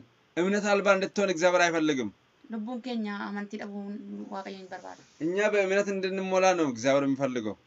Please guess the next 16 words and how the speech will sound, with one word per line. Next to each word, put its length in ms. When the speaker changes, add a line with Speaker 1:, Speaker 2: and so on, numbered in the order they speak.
Speaker 2:
ኑን 180
አካ 200
አመንቲን 340
ኩተምኖቲ 480
ዋቀዮ 300
በርባድ። 320
Speaker 1:
የ-፣ 440
በእምነት 440
ማጣት 420
ሳይሆን 420
Speaker 2:
አመንቲ 300
ደቡቱን 440
ታይ 240
Speaker 1:
በእምነት 440
እጥረት 320
ሳይሆን 440